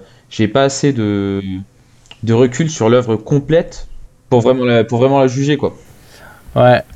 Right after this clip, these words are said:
Speaker 2: je ne sais pas. Putain, ouais, même dans le tome sept, c'est, ça reste, euh, méga, alors que le tome sept, c'est la fin des années quatre-vingt-dix, ça reste, euh, pff,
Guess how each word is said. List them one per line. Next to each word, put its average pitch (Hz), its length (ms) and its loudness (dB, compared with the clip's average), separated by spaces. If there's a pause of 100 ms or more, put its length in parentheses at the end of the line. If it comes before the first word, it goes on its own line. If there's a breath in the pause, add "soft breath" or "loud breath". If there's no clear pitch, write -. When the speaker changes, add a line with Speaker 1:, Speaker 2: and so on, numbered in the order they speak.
Speaker 2:
je - 140 -2
ne 113 40 2
sais 107 160 0
pas. 107 220 0 (280)
Putain, 156 260 2
ouais, 151 140 4
même 165 200 4
dans 156 100 4
le 127 60 2
tome 139 180 4
sept, 170 320 0
c'est, 104 320 0
ça 117 180 0
reste, 135 280 -2
euh, 107 120 2
méga, 156 540 2
alors 117 260 0
que 135 80 4
le - 80 2
tome 131 140 2
sept, 170 160 -2
c'est 127 100 0
la 110 100 4
fin 156 140 0
des 139 140 4
années 131 140 4
quatre-vingt-dix, 135 600 -2
ça 113 200 -4
reste, 131 260 -4
euh, 104 100 -2
pff, - 100 -16